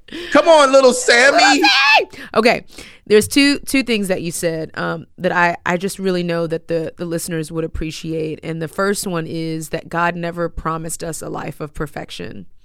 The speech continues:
Speaker 1: Yeah.
Speaker 2: But he did promise that he would be with us in the imperfection.
Speaker 1: Yeah.
Speaker 2: And that guides me.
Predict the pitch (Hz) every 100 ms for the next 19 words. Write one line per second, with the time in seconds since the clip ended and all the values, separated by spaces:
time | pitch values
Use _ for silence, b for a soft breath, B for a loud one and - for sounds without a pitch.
0 | b b b 95 90 78 175 165 160 170
1 | 165 170 160 160 - - 151 165 156 160
2 | 160 160 - 101 170 - - - - _
3 | _ - 175 175 165 165 165 156 156 -
4 | - - - 196 180 - B B B 175
5 | B - - 190 190 175 _ 165 147 170
6 | 190 - 175 165 202 226 180 160 -